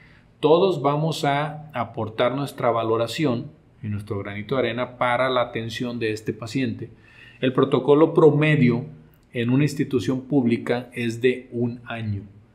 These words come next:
Un año para poder tener todas estas valoraciones. Por la alta demanda de atención, <clears throat> tenemos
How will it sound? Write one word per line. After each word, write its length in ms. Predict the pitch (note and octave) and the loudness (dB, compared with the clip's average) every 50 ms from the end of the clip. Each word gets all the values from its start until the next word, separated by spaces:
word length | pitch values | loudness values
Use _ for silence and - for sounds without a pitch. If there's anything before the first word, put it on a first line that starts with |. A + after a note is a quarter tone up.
| _ _ _ _ - - _ _ - | _ _ _ _ -20 -20 _ _ -6
Un 280 | B2 B2 C3 C3 C3+ | -4 -4 -2 -2 -2
año 380 | C3 C3 C3 C3+ C#3 D3+ E3+ F3+ - - - - - _ _ _ _ _ _ _ _ _ _ _ _ _ _ _ _ _ _ - | -4 -4 -4 -2 -2 -2 -2 -4 -6 -12 -20 -20 -20 _ _ _ _ _ _ _ _ _ _ _ _ _ _ _ _ _ _ -2
para 500 | - C#3 C#3 C#3 C#3+ D3+ E3 F3 D#3+ - | 0 2 2 4 4 4 2 2 0 0
poder 340 | - C#3 B2 A#2+ B2+ B2+ B2 - | 0 2 2 2 2 0 0 0
tener 400 | D3+ C3+ C3+ C3+ C3+ C3+ - - | 0 0 2 0 0 -2 -2 -2
todas 380 | C#3+ C3 C#3 C#3 C#3+ C3 - | 0 2 4 4 2 2 2
estas 320 | C#3+ B2 - - B2 A#2 A#2 | -2 -4 -4 -4 -6 -4 -2
valoraciones. 800 | A#2+ A#2 A#2+ A#2+ B2 B2 - - D#3 D3 A#2+ G#2 G#2+ G#2 - - - - - _ _ _ _ _ _ _ _ _ _ _ _ | -2 -2 -2 -2 -2 -4 -4 -2 -2 -2 -2 -4 -6 -8 -12 -16 -20 -20 -20 _ _ _ _ _ _ _ _ _ _ _ _
Por 160 | - A#2 A2 | -6 -4 -4
la 180 | A2 A2 G#2+ G#2+ | -2 0 0 0
alta 280 | A2+ A#2 A2+ - C#3 C3+ | 0 -2 -2 -2 -2 -2
demanda 640 | C#3 C3+ C3+ C3+ B2+ A#2+ A#2 - D3+ F3+ - - - - - - | -2 -2 -4 -4 -4 -4 -4 -4 -6 -6 -8 -16 -20 -20 -16 -12
de 200 | G#2 G2+ G2+ G2+ | -10 -8 -6 -6
atención, 600 | G2 - A#2+ A2+ A#2 A#2 - D#3+ D3 C#3 D#3 D#3 - - - - - - - - - - | -6 -6 -6 -8 -6 -4 -4 -4 -2 -2 -4 -8 -12 -16 -20 -20 -20 -20 -20 -20 -10 -6
<clears throat> 1400 | - F3 - - - - - F3 D#3 - - - - - - - - - - _ _ _ _ - - _ _ | -6 -6 -4 -2 0 2 4 4 4 2 -2 -10 -14 -16 -20 -20 -20 -20 -20 _ _ _ _ -20 -20 _ _
tenemos 360 | - C3+ B2+ B2+ B2 B2+ C3+ | 0 2 2 2 2 2 0